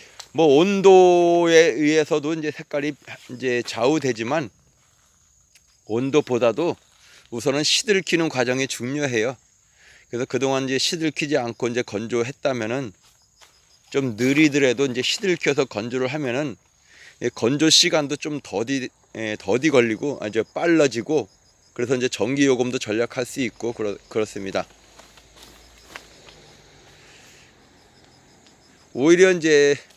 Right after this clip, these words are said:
건조기 온도를 좀 올리면은 이 이제 바람이 들은다 그러죠. 바람이 빵빵하게 들어가지고 오히려 이제 건 고추는 더 이쁘게 됩니다.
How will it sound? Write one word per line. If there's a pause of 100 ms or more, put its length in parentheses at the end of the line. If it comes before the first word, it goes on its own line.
(1080)
건조기
온도를 (800)
좀
올리면은 (840)
이 (180)
이제
바람이
들은다
그러죠.
바람이
빵빵하게
들어가지고
오히려
이제 (300)
건
고추는
더
이쁘게
됩니다.